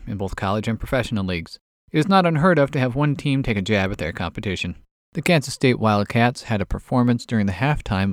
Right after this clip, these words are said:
of their game against the South Dakota Coyotes. During this halftime show,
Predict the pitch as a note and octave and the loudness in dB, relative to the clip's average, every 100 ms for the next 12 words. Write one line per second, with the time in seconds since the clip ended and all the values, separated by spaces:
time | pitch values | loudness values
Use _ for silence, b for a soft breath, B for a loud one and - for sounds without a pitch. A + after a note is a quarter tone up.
0 | - F#2+ F#2 F#2 D3 C3 A#2 G#2+ G#2 G2 | -4 -4 -4 -2 0 2 2 0 -4 -4
1 | - F2 F2 - - F2 F2+ - F#2+ F2+ | -4 -4 -4 -6 -6 -4 -4 -2 -2 0
2 | F2 E2+ - _ _ _ - A3+ F#3+ - | -4 -8 -12 _ _ _ 0 2 4 2
3 | A2+ G2+ G#2+ G2 G2 G#2+ C3+ | 0 0 0 -2 0 0 0